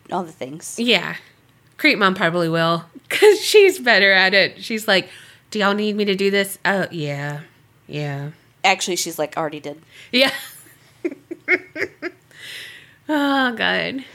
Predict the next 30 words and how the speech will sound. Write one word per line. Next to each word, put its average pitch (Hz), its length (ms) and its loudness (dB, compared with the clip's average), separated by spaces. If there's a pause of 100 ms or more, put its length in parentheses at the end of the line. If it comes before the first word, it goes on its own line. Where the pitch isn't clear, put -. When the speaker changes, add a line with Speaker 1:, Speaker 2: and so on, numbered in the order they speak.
(160)
Speaker 1:
We'll 339 100 0
put 440 140 6
it 277 60 4
on 185 160 2
Instagram - 440 -12
and - 80 -18
stuff, - 240 -14
too, - 160 -16
though. - 160 -12 (180)
Speaker 2:
Yeah. - 280 -2 (480)
Yeah, 233 120 0
yeah, 175 120 2
yeah. 143 220 -6 (180)
We, 370 260 2
we 427 160 4
got 339 240 0
y'all 165 140 0
covered. 135 500 -8 (560)
Maybe, 151 400 0
sorta, 143 420 -4
kinda. 160 400 -4 (320)
But 202 120 2
you 202 120 0
know 214 200 6
who's 185 160 -2
got 175 180 2
us 302 220 2
covered? 139 460 -8 (440)
Speaker 1:
Patreoners! 339 1080 6 (600)
So, 254 320 4